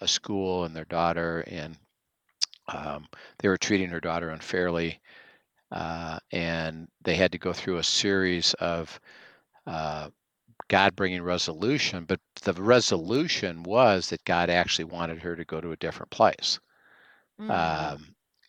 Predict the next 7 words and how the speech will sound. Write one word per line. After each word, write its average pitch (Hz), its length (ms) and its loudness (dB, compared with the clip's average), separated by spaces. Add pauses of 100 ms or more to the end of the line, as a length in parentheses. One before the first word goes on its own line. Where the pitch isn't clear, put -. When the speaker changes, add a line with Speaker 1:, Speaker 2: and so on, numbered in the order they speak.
Speaker 1:
and, 87 600 -2
Speaker 2:
Right. 165 360 -12
Speaker 1:
um, 82 400 -8
and 101 160 0
then 92 120 2
how, 101 680 8 (1000)
how 107 640 8